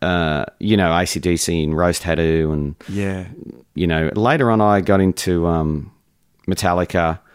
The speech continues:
Speaker 2: Yeah.
Speaker 1: They w-, that was a bit, they were a bit, um, they weren't into Metallica, those guys, so much.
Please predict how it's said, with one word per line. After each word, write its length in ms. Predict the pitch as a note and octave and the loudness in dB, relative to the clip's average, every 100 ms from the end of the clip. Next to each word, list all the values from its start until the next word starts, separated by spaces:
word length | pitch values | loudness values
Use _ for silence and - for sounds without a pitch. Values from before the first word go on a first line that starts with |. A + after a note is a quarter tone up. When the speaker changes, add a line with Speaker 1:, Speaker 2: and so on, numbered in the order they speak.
| - | -18
Speaker 2:
Yeah. 240 | - G#2+ F#2 - | -6 -4 -4 -4
Speaker 1:
They 240 | F2+ G#2+ | 2 2
w-, 180 | G2 F#2 | 2 0
that 140 | - A2 | 0 0
was 100 | G2+ | 0
a 60 | |
bit, 240 | F2 G2+ - _ _ _ _ _ _ _ _ _ _ - | 0 -2 -2 _ _ _ _ _ _ _ _ _ _ -4
they 160 | F#2+ F#2 | 0 0
were 100 | F2 | 0
a 40 | |
bit, 300 | D2+ E2+ - _ | 0 -2 -4 _
um, 420 | D#2+ E2 D2+ C#2+ B1+ | -4 -2 -2 -4 0
they 120 | F#2+ | 0
weren't 180 | F2 E2 | 2 0
into 180 | D#2 | -2
Metallica, 520 | D#2+ D2+ D2+ D#2 - D2+ | -4 -4 -4 -4 -6 -4
those 260 | D2+ D2 | -4 -4
guys, 320 | - D#2 D2+ | -4 -2 -2
so 240 | - - D2+ | -6 -6 -4
much. 480 | D2 D2+ - - | -4 -6 -8 -16